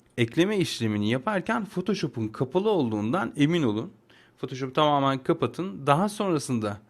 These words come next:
bu işlemi yaptıktan sonra Photoshop'u açın.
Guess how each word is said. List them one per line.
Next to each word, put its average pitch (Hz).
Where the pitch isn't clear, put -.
bu 117
işlemi 143
yaptıktan 175
sonra 107
Photoshop'u 104
açın. 170